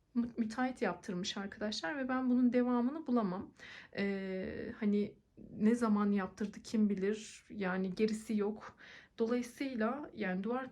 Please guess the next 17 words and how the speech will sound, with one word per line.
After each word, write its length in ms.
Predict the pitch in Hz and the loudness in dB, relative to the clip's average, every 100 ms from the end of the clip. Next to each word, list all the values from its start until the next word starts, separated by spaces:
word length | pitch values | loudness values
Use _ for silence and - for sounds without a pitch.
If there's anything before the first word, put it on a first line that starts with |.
| - | -10
kağıdıyla 500 | 240 214 202 208 214 | -4 -2 0 -2 -2
kaplama 440 | - 220 240 240 247 | -6 -10 -4 -2 -2
fikri 500 | 226 220 - 277 285 - _ | -4 -10 -6 -8 -8 -16 _
gerçekten 680 | 220 214 214 208 - 262 233 | -2 0 0 -8 -6 -6 -2
benim 200 | 214 214 | 0 0
için 220 | - 247 | -2 -8
şu 200 | - 214 | -6 -2
anda 220 | 190 262 | -2 -4
çok 240 | - 220 202 | -4 -6 -4
zor. 360 | 185 233 - - - - 233 | -4 -4 -8 -12 -18 -14 -6
Zaten 440 | 277 302 - 269 | -4 -4 -2 -2
hani 320 | 262 247 233 | 2 0 0
buranın 400 | 269 277 262 233 | -2 -2 2 2
da 80 | 226 | 2
ambiyansına 800 | 233 262 254 240 233 - 240 285 | 0 0 2 2 2 0 -2 0
o 180 | 247 240 | 0 0
bahsettiğim 760 | 240 247 254 240 - 220 254 | 0 -2 -6 -6 -4 -4 -2